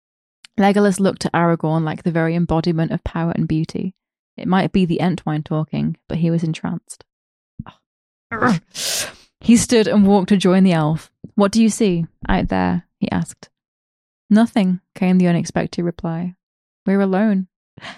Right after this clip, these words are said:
Legolas turned to the ranger, his azure eyes piercing, glinting in the moonlight. "The coast is clear." He padded s-, ah! He padded slowly towards Aragorn, eyes fixed upon him.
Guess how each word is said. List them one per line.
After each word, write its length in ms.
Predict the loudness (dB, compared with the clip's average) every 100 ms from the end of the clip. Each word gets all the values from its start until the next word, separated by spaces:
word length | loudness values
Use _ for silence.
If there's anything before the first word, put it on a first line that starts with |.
| _ _ 2
Legolas 440 | 4 6 4 2
turned 260 | 2 2 4
to 80 | 2
the 100 | 0
ranger, 460 | 0 -2 -4 -4
his 180 | -4 -2
azure 400 | -2 -2 0 0
eyes 300 | 0 0 -2
piercing, 640 | -4 -2 0 0 -2 -4 -2
glinting 420 | 0 -2 -2 -4
in 80 | -2
the 60 |
moonlight. 580 | -2 -2 -4 -6 -10 -14 _ _ _ _ _
"The 80 | -14
coast 360 | -4 -4 -4 -8
is 80 |
clear." 380 | -10 -6 -4 -6 -10 _ -20 _ _ _
He 80 | 0
padded 260 | 2 2
s-, 140 | 2 -2
ah! 420 | -6 -6 -4 -6 -8 -4
He 120 | 0 2
padded 280 | 2 2 2
slowly 300 | 2 2 2
towards 380 | 2 2 2 0
Aragorn, 520 | 0 0 -2 -4 -2
eyes 320 | 0 0 0
fixed 300 | -2 -8 -6
upon 280 | -6 -4 -2
him. 340 | -4 -4 -6